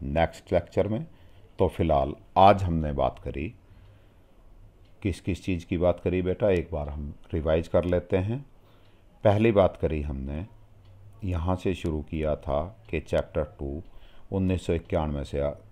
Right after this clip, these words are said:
आर्थिक सुधार, नई आर्थिक नीति की बात करी, जिसमें एनईपी की बात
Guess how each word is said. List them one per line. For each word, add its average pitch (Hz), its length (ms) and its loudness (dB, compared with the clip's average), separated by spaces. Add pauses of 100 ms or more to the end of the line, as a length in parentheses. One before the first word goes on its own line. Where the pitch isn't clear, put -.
आर्थिक 82 420 -2
सुधार, 80 560 0 (300)
नई 87 300 2
आर्थिक 82 380 2
नीति 76 340 -6
की 78 120 -4
बात 76 320 -2
करी, 76 240 -4
जिसमें 71 440 -8
एनईपी 82 520 -4
की 73 180 -6
बात 69 260 -4